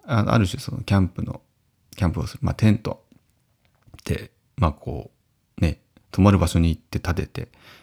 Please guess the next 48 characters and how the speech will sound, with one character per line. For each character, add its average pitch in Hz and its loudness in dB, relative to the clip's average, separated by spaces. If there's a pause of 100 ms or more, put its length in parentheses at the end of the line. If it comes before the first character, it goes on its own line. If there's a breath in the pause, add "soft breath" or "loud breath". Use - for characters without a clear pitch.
(200 loud breath)
泊 82 2
ま 85 6
っ - -2
て - -8
撤 - -2
収 - -2
し - -2
て - -10
帰 - -2
る 76 -4
じ - -12
ゃ - -8
な - -8
い - -10
で 117 -16
す - -20
か。 - -20 (1200 loud breath)
ま 143 2
あ、 - 2
そ 139 2
ん 165 4
な 156 4
よ 147 4
う 98 6
な 78 0 (160)
住 - -2
み 78 0
方、 87 -2 (160)
ま - -8
あ、 90 -4
キ - -10
ャ 160 0
ン 185 0
プ - -2
の 90 4
よ 98 4
う 87 4
な、 - -2 (720)
こ - -12 (240)
う、 - -20
キ - -6
ャ 160 0
ン 160 -2
プ 117 0
の 104 6
よ 120 6
う 113 6
に 87 2